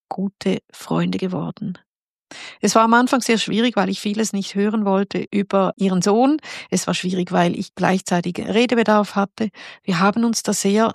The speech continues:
durchmanövrieren müssen. Und doch war sie loyal gegenüber neuer Schwiegertochter und Sohn, obwohl sie mich sehr geliebt hat und sich sehr auch gewünscht hätte, wahrscheinlich ebenso,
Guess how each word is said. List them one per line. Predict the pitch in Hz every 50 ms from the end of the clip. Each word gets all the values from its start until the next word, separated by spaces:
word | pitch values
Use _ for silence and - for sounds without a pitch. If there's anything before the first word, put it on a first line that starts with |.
| - _
durchmanövrieren | - 202 202 214 226 - - 233 226 220 226 220 202 208 202 208 220 220 233 220 214
müssen. | 208 208 226 247 - - - - 262 285 320 - - - - - - - - -
Und | - 220 214 208 196 - -
doch | 214 214 247 285 302 - - - - -
war | - 226 226 220
sie | 214 - - - 254 254 262 269 285 294 302 - - _ _ _ _ _ _ _ _ _ _ -
loyal | 214 208 196 202 190 190 175 175 190 226 254 277
gegenüber | 277 - 233 214 208 202 208 196 - 208 202 190 - - _
neuer | - 202 190 190 185 190 196 202 208 202 196 - - -
Schwiegertochter | - - - 220 220 226 220 - - 202 190 185 - - - -
und | - 190 180 -
Sohn, | - 202 214 247 285 311
obwohl | - 190 - - 226 226 240
sie | 233 - - 220 208 190 - - - - - _ _ _ -
mich | 196 190 175 -
sehr | - 240 269
geliebt | 285 - 294 262 269 285 - - -
hat | 269 247 -
und | 226 208
sich | - 226 214 -
sehr | - 226 226 -
auch | 208 208 - -
gewünscht | - 196 185 190 196 208 - - - -
hätte, | 190 185 - - - 202 - -
wahrscheinlich | 202 196 180 - - 165 165 180 196 202 214 202 - - - _ _ _ _ _ _ _ _ _ _ _ _ _ _ _ _ -
ebenso, | - 180 208 196 - 190 185